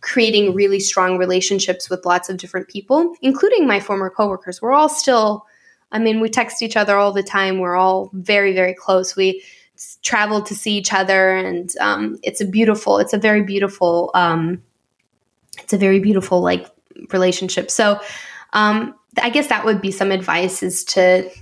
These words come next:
if, if you're in an, if you're in a transitional period, to make sure that you're listening to your physical cues and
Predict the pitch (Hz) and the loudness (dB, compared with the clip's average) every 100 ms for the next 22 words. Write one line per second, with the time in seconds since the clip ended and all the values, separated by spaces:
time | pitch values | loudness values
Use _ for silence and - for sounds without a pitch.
0 | - 196 - 190 - 196 190 190 196 190 | -4 -4 0 -2 -2 0 2 4 2 2
1 | 185 180 185 - _ 190 214 196 196 190 | 2 0 -4 -8 _ -8 -2 0 2 2
2 | 185 196 190 185 - 180 175 180 175 175 | 0 -2 0 0 0 -2 -2 0 2 4
3 | 175 - 180 180 185 180 - 185 185 - | 2 -2 0 2 0 0 0 0 0 0
4 | 185 185 185 - 190 190 - 190 180 175 | 0 0 -2 -2 -2 -2 -2 0 2 2
5 | 180 - - _ - 226 214 202 - 214 | 0 -8 -20 _ -2 0 2 0 0 0
6 | 202 185 180 - - 190 180 175 - | 2 2 2 -4 -4 -2 -2 -4 -8